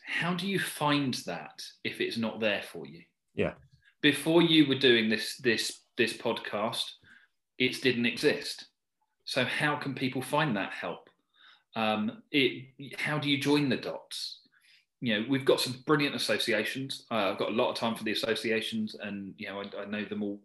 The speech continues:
Speaker 1: all quite well. Um, you know, the people that are involved, and we're not trying to be an association. We, it's one of the, it's easier to say what we're not a lot of the time. So we're not an association. We're not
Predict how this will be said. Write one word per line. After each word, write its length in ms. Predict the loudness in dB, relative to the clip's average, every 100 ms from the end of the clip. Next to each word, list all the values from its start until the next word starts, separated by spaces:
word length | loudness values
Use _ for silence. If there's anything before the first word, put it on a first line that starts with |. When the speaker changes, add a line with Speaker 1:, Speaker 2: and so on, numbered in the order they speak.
| _
Speaker 1:
all 180 | -6 -4
quite 280 | 0 0 2
well. 320 | 2 0 -6 -16 -20 -10
Um, 420 | -4 -2 -2 -2 -6
you 80 |
know, 60 | -6
the 80 | -6
people 260 | -6 -6 -6
that 100 | -6
are 80 |
involved, 480 | -4 0 0 0 -8 -18 -20 -20 _
and 640 | 0 2 2 0 -2 -4 -8 -16 _ _ _ _ _ _ -16 -16 -6
we're 220 | 6 6
not 140 | 6 0
trying 160 | -2
to 60 | 2
be 120 | 0
an 80 | 0
association. 580 | -4 -4 -4 -8 -6 -4
We, 100 | -4
it's 260 | -4 -4
one 140 | -2 -2
of 120 | -4
the, 80 | -10 -12 2
it's 120 | 4
easier 220 | 8 6
to 60 | 6
say 180 | 4
what 140 | 4 4
we're 140 | 2
not 340 | 2 0 -4 -6 -4
a 40 |
lot 220 | -4 -6
of 100 | -10
the 60 | -10
time. 260 | -10 -12 -14 _ -20 -16
So 200 | -4 -2
we're 160 | 0 4
not 260 | 2 2
an 100 | -4
association. 800 | -2 -4 -4 -6 -8 -8 -10 -10 0
We're 220 | 0 2
not 440 | 2 0 0 -6